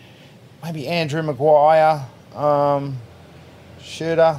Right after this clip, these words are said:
Who else was it? There was a bunch of surfers, yeah, uh, like, local surfers from around our way, but we went on this trip. But this first trip I went out to Hanako's just with,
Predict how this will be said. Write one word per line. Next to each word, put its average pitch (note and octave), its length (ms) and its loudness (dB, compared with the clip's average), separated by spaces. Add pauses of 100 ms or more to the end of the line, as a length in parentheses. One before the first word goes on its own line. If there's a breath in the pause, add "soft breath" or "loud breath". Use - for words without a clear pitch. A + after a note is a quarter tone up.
(160)
Who F3+ 220 -2
else E3+ 260 0
was C#3+ 160 -4
it? B2+ 120 -6
There - 420 -20
was D#3+ 80 -2
a D3+ 40 -6
bunch F#3 300 2
of D3+ 60 -6
surfers, D3+ 500 0
yeah, C3 380 -2
uh, C3 180 0
like, C3+ 240 0
local C3+ 320 -2
surfers B2+ 460 -6
from B2 200 -10
around A#2+ 180 -4
our A#2 100 -4
way, B2 180 -2
but A#2+ 140 -4
we A#2 120 -6
went C3 180 -4
on A#2+ 100 -6
this A2+ 200 -12 (460)
trip. D3 300 -4 (680 loud breath)
But D#3 100 0
this D#3+ 180 -6
first G#3 440 4
trip E3 240 0
I D3+ 80 6
went C#3 240 2
out C#3 160 0 (180)
to C3+ 340 0
Hanako's C#3+ 680 0
just C#3+ 360 0
with, C3 480 -6